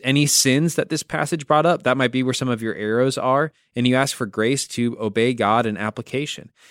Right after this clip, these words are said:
And if you get some of those question marks, you don't know what to do, well, those are things that you could bring up to a spiritual mentor, maybe a pastor, or Keith and I are always happy to talk to you. You can send us an email or reach out to us on social media, and, and we'd love to be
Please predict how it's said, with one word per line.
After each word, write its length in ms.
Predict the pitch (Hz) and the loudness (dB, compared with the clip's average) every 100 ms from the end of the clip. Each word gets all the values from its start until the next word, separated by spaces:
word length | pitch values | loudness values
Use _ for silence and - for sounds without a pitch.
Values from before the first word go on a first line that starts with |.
| - | -4
And 100 | 135 | 0
if 60 | 135 | 4
you 60 | |
get 160 | 160 202 | 4 4
some 120 | 196 | 2
of 80 | 185 | 4
those 160 | 139 | 4
question 500 | - - 127 - 208 | 2 0 0 2 -2
marks, 280 | 185 208 185 | -2 -2 -2
you 80 | 143 | 0
don't 160 | 156 139 | 0 2
know 120 | 143 | 2
what 120 | 160 | 2
to 80 | - | 0
do, 300 | 107 120 180 _ _ | 0 0 0 _ _
well, 120 | - 156 | 2 4
those 220 | 160 202 | 4 4
are 60 | |
things 220 | 220 175 156 | 0 0 -2
that 80 | |
you 80 | 139 | -2
could 120 | 135 | -2
bring 180 | 117 131 | 0 -2
up 120 | 143 | -2
to 320 | - - 120 117 | -4 0 2 2
a 120 | 101 | 0
spiritual 480 | - - 123 123 101 | -2 0 2 2 -2
mentor, 480 | 90 101 - 151 160 _ - | -2 -4 0 -2 -2 _ 0
maybe 440 | 110 107 104 101 | 2 4 2 0
a 120 | 98 | -2
pastor, 600 | - - 101 - - 180 - _ | -4 -2 -2 -2 -2 -2 -4 _
or 220 | - 147 - _ - | 2 4 2 _ -8
Keith 180 | 156 | -4
and 100 | 147 | 0
I 60 | 143 | 2
are 100 | 139 | 4
always 220 | 135 143 | 6 4
happy 300 | - 135 135 | 2 -2 0
to 80 | 135 | 0
talk 240 | - 139 151 | 0 -4 -4
to 120 | 85 | -10
you. 60 | |
You 80 | 92 | -10
can 100 | 110 | -6
send 240 | - 123 113 | -2 2 2
us 200 | 120 113 | 2 0
an 160 | 98 - _ - | -6 -8 _ -6
email 460 | 110 120 123 139 110 | 0 2 2 4 2
or 80 | |
reach 220 | 95 110 120 | 2 0 2
out 140 | 113 | 0
to 80 | 110 | -2
us 140 | 110 | -4
on 100 | 110 | -4
social 280 | - 113 110 | -2 -2 -2
media, 380 | 95 98 123 135 | -4 -2 0 0
and, 80 | 113 | 0
and 200 | 110 113 | -2 -2
we'd 140 | 127 | 2
love 180 | 123 147 | 2 2
to 80 | 131 | 0
be 240 | 101 98 | 0 -2